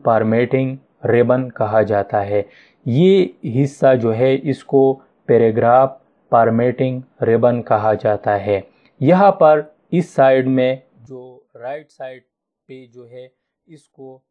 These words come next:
फॉन्ट स्टाइल रिबन कहा जाता है। <clears throat> नीचे यहाँ पर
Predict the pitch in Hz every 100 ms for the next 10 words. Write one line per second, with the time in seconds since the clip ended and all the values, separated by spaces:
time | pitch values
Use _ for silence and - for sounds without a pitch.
0 | _ 139 139 143 _ - 120 123 117 113
1 | 117 117 110 113 110 113 107 101 _ 107
2 | 101 107 101 _ _ _ _ _ _ _
3 | _ _ _ _ _ _ _ _ _ _
4 | _ _ _ _ _ 139 131 135 165 190
5 | 185 175 175 _ _ _ - 123 151 165
6 | 165 151 147 147